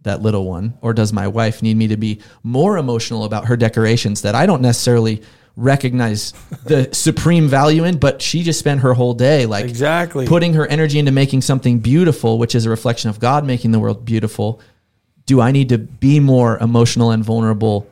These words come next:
Speaker 1: to serve and meet her where she's at? And then if she's being extra emotional to the point of it's really sinful and dramatic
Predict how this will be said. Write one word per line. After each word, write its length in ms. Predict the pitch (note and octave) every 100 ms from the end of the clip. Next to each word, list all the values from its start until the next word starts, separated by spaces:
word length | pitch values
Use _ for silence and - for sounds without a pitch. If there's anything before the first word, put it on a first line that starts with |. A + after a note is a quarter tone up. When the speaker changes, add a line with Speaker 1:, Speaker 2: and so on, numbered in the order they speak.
| _
Speaker 1:
to 140 | - A#2
serve 520 | - C3 B2 A#2 -
and 160 | A2 A2+
meet 160 | B2 A2+
her 120 | A2+
where 180 | A2 G#2
she's 340 | - D#3+ A2+
at? 320 | F#2 E2 _ _ _ _ -
And 120 | C#3
then 120 | D3 C3
if 100 | -
she's 240 | E3 C3+
being 260 | C#3 C3 C#3+
extra 360 | D3 - D3
emotional 360 | C3+ C3 C3+ B2+
to 100 | B2+
the 80 | A#2+
point 240 | C3+ B2+
of 120 | A2
it's 220 | A2+ - A#2+
really 400 | C3 B2+ B2 A2+
sinful 340 | - B2 B2
and 80 | A#2+
dramatic 500 | A#2 A2+ A2+ A#2+